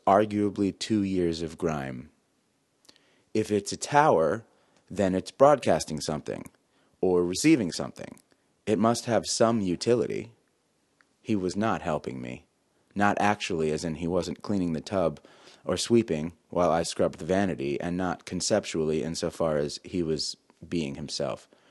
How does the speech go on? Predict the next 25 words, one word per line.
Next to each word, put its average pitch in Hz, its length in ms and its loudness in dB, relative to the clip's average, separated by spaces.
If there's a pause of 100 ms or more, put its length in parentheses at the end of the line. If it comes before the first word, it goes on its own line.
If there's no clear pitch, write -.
(1300)
Nobody 160 360 6
feels 143 300 4
bad 113 400 6
for 110 120 -2
the 98 120 2
roommate 110 500 2
landlord 104 540 2
guy 110 300 4
who 104 140 -4
gets 92 280 0
stiffed, 107 420 -2
you 101 80 -2
know? 104 320 -2
It's - 220 -6
like, 95 280 4
if 90 140 -2
I 104 160 6
complain, 92 540 -4
I 85 160 -4
sound 82 280 -6
like 76 180 -8
the 76 60 -8
world's 69 280 -6
biggest 60 320 -6
asshole. 52 480 -10